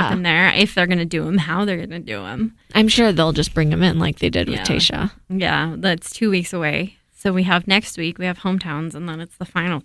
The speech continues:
Speaker 1: three.
Speaker 2: I know, I'm so excited.
Speaker 1: I'm excited, too. It's gonna be good. Um, we'll
Speaker 2: They
Speaker 1: be
Speaker 2: n-,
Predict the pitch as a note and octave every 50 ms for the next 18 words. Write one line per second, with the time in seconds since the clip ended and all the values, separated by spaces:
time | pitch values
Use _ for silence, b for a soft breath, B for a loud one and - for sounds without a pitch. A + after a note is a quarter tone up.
0 | _ _ E3+ F3 G#3 A3 D#3+ - - - _ _ _ _ _ _ - - - -
1 | - _ _ _ - - _ _ _ _ _ _ _ _ _ _ _ _ _ _
2 | _ _ - - G#3 - - - - - G#3 - - _ - - - - - _
3 | _ A#3 G#3+ G#3 G#3 G3 - - - - - - - _ _ _ b b b b
4 | b b b b - A3 A#3+ A#3 A#3+ A#3+ A#3+ - - C4+ C#4+ B3 C4+ C4+ - -
5 | - - _ _ A3 A3